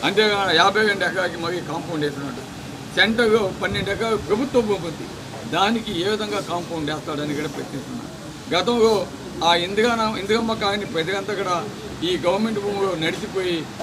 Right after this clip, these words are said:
రోడ్డు తక్కువ డిస్టెన్స్లో పోయే పరిస్థితి ఉండేది, కానీ దాన్ని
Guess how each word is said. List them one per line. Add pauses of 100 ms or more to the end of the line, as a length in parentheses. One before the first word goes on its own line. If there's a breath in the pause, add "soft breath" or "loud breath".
(140)
రోడ్డు
తక్కువ
డిస్టెన్స్లో
పోయే (140)
పరిస్థితి
ఉండేది, (460)
కానీ
దాన్ని